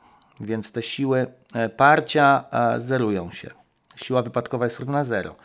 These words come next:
Co oznacza, że gdybyśmy tylko średniowali prędkości, czyli powiedzmy, że te, które są w prawo, są dodatnie, te, które w lewo, ujemne, no to średnia wyjdzie nam zero. Natomiast jeżeli byśmy policzyli sobie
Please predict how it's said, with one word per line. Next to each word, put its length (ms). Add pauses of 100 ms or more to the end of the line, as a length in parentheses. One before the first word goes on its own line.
(320)
Co 120
oznacza, 420
że 120
gdybyśmy 300
tylko 240
średniowali 800
prędkości, 1040
czyli 200
powiedzmy, 420
że 140
te, 160
które 220
są 160
w 60
prawo, 300
są 180
dodatnie, 420
te, 100
które 240
w 80
lewo, 200
ujemne, 480
no 100
to 100
średnia 360
wyjdzie 200
nam 180
zero. 340 (800)
Natomiast 340
jeżeli 260
byśmy 240
policzyli 520
sobie 440